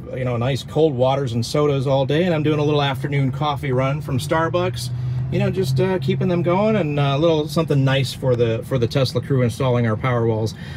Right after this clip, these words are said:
I'm not saying you have to do this, but it's a nice little gesture, I think, anyway. So, uh, little latte, little iced tea, everybody wants a little of something there. So, uh, there you go.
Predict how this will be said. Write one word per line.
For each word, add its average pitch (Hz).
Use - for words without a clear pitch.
I'm -
not 196
saying 156
you 139
have 127
to 156
do 151
this, 180
but 208
it's 220
a 185
nice 151
little 123
gesture, 110
I 110
think, 117
anyway. 135
So, 123
uh, 117
little 170
latte, 220
little 180
iced 196
tea, 233
everybody 196
wants 190
a 175
little 190
of 190
something 123
there. 107
So, 113
uh, 104
there 143
you 208
go. 160